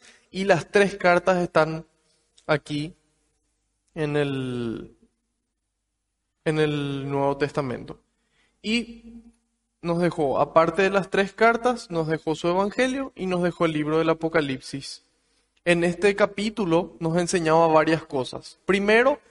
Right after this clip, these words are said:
nos enseñaba que es importante cumplir los mandamientos. Cumplir los mandamientos. En la medida en la que yo cumplo los mandamientos,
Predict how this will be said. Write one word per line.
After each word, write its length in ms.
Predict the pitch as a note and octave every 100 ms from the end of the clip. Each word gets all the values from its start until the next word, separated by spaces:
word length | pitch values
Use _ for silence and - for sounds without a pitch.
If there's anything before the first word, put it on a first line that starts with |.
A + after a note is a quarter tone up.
| _
nos 160 | - E3+
enseñaba 560 | G3+ G3+ F3 D#3+ F3+ F3+
que 120 | D#3+
es 80 | D#3
importante 640 | F3+ F3 D#3+ D#3 D#3 E3+
cumplir 540 | F3 E3 - D#3 D#3+
los 160 | D#3+ D#3+
mandamientos. 1000 | E3 D#3+ D#3 C#3+ C3 B2+ B2 C3 - _ _ _ _
Cumplir 400 | - D3 D3 D3
los 140 | D3 D3
mandamientos. 460 | D3 C#3 C3+ C3
En 80 | C#3+
la 80 | D3
medida 200 | D#3 D#3+
en 60 | F3
la 80 |
que 140 | F3+ E3+
yo 220 | F3 F3
cumplo 380 | - B3 A#3 A#3
los 180 | A#3 G#3
mandamientos, 800 | A3+ A3+ G3 G3+ A#3 C4+ C4+